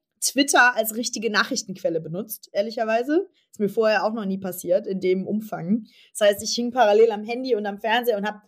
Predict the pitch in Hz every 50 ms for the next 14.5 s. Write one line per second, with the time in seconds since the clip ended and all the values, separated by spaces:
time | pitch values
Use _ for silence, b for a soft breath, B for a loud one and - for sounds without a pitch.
0 | _ _ _ _ - 220 208 - - _ - 214 220 240 247 254 220 202 202 202
1 | 202 - 208 196 190 190 202 233 269 285 - - - - 254 233 240 - - -
2 | 190 214 214 - - 170 175 180 185 185 - - _ _ _ _ _ _ _ _
3 | _ _ - 214 196 208 208 208 - - 202 196 202 202 196 190 185 185 185 190
4 | 190 196 - - - 175 190 196 185 196 196 180 - 185 175 - 175 175 - 185
5 | 180 - - - - _ - 180 170 - 165 160 160 160 160 - - - 165 -
6 | - 160 156 160 - - _ - 175 165 170 170 160 165 170 165 b b b b
7 | b b b _ _ _ _ 208 202 202 214 214 214 220 226 226 233 220 214 214
8 | 220 214 208 208 - - - - - - - _ - - - 196 190 208 180 214
9 | - 240 202 190 185 185 185 190 208 214 190 208 190 202 - 202 180 175 165 -
10 | - 254 254 262 254 247 220 196 185 190 196 185 190 208 - 196 202 208 226 220
11 | 208 196 - 240 233 240 233 - 233 202 196 196 208 202 202 202 202 208 202 B
12 | B B B _ - 208 208 208 - 226 226 240 - - 226 214 220 220 - 214
13 | 214 214 - 196 208 220 220 240 208 190 196 196 202 202 - _ _ _ _ -
14 | 190 226 220 233 277 320 339 359 349 -